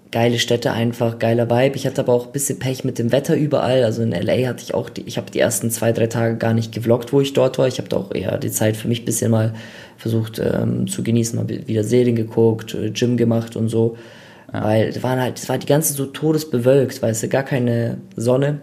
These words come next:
Speaker 1: Und dann
Speaker 2: Ja, ja.
Speaker 1: hat das so ein bisschen mein, meine Filmlaune gekillt. Und, äh, auch in Miami hatte ich ja so Hurricane-Season.
Speaker 2: <laughs> Ja.
Speaker 1: Ähm, ja,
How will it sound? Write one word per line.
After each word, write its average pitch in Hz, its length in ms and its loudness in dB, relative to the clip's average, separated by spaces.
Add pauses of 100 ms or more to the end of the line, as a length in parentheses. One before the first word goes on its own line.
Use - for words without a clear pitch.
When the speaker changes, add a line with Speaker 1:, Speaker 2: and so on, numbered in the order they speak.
(180)
Speaker 1:
Und 113 160 -2
dann 113 100 2
Speaker 2:
Ja, 101 120 0
ja. 80 160 -10
Speaker 1:
hat - 120 -12
das - 120 -2
so - 60 -6
ein - 40 -10
bisschen 127 280 0
mein, 117 260 4
meine 113 260 2
Filmlaune 113 600 2
gekillt. 127 460 0 (1700)
Und, 127 340 2 (100)
äh, - 200 -2
auch 113 180 0
in 127 140 2
Miami 123 360 6
hatte 123 220 0
ich 117 100 -2
ja 117 100 4
so 117 260 4
Hurricane-Season. 147 1160 2 (640)
Speaker 2:
<laughs> 123 140 0
Ja. 104 120 0 (280)
Speaker 1:
Ähm, 110 680 -2 (840)
ja, - 320 -4